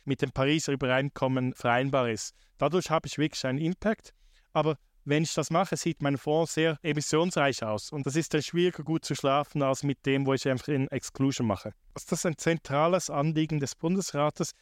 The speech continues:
Wie kann man Transparenz verbessern in diesen Bereichen? Eben einerseits zu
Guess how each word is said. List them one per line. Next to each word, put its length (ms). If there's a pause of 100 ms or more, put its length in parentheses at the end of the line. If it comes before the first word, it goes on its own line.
(200)
Wie 180
kann 220
man 180
Transparenz 560
verbessern 480
in 140
diesen 300
Bereichen? 440 (320)
Eben 280
einerseits 880
zu 260